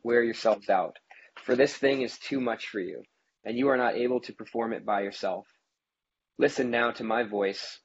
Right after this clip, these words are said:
I will give you counsel, and God will be with you. Stand before God for the people, so that you may bring the difficulties to God.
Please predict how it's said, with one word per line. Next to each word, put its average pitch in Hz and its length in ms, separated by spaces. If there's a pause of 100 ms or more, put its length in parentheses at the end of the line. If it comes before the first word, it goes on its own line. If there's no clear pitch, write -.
I 120 120
will 147 200
give 139 180
you 127 140
counsel, 110 580 (140)
and 107 160
God 117 220
will 123 120
be 110 160
with 110 240
you. 92 280 (180)
Stand 123 320
before 147 300
God 110 340
for - 80
the 107 100
people, 92 480 (280)
so 113 80
that 113 100
you 123 160
may 135 140
bring 120 260
the 127 80
difficulties 107 680
to 104 100
God. 90 420